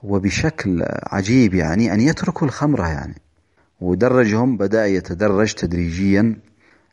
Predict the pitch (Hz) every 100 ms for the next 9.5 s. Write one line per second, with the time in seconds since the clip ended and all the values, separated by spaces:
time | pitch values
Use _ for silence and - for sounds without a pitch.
0 | - 87 - 87 80 98 113 95 85 87
1 | 95 98 101 95 98 90 87 - 101 101
2 | 117 95 90 95 92 110 117 - - -
3 | 104 87 90 87 101 95 95 95 113 117
4 | 92 90 92 101 92 85 90 95 92 92
5 | - 95 92 90 92 87 92 90 85 85
6 | 82 85 82 - 82 - - 90 90 82
7 | 85 87 85 82 85 - - - - 87
8 | - 131 151 98 95 160 160 139 139 196
9 | 175 143 110 -